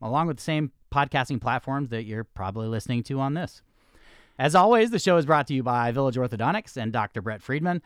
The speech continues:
Doctor Brett and his staff have created the friendliest medical facility that I've personally ever been to. Uh, they know your name when you walk in. They're always excited to talk to you. They know your kids. It's really a great experience, even if your kids are slightly scared of their first visit to the orthodontist.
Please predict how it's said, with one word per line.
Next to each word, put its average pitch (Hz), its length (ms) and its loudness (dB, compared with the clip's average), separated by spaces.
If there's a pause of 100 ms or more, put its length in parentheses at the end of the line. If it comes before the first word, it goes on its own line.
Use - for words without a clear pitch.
(380)
Doctor 160 240 4
Brett 175 180 2
and 156 100 -6
his 127 80 -6
staff 170 360 0
have 135 300 -4
created 147 380 -4
the 127 80 -4
friendliest 170 560 -2
medical 143 340 -2
facility 120 480 -6
that 113 220 -4
I've 113 260 -4 (120)
personally 120 440 -6
ever 143 220 0
been 98 200 -6
to. 104 300 -12 (340)
Uh, 107 140 -4
they 123 140 0
know 151 160 4
your 131 200 2
name 143 280 0
when 175 100 -2
you 180 80 -2
walk 165 260 -2
in. 165 320 -6
They're 110 200 -6
always 117 220 -2
excited 101 420 -10
to - 40 -20
talk 175 240 2
to 175 100 -6
you. 151 220 -2
They 120 120 -4
know 110 80 -6
your 95 160 -12
kids. 156 560 -4 (200)
It's 160 100 -8
really 285 160 0
a 180 40 0
great 127 300 0
experience, 135 580 -6
even 190 160 -2
if 208 80 0
your 185 100 -4
kids 147 440 -2
are 131 220 -2
slightly 139 420 -4
scared 160 560 -6
of 156 200 -6
their 175 120 -2
first 196 240 -4
visit 185 420 -4
to 180 120 -4
the 165 80 -4
orthodontist. 175 640 -2